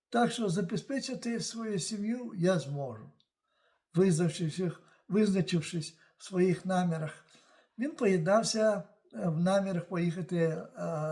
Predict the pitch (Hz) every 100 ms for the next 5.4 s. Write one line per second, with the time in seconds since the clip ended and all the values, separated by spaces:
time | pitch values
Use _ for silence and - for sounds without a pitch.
0 | 160 - _ _ _ 233 214 165 156 160
1 | 156 - 185 220 247 233 - - - _
2 | 131 170 - 226 240 226 170 180 175 170
3 | 170 247 262 - - _ _ _ _ _
4 | 175 175 185 - 262 - 214 202 - 214
5 | - 143 113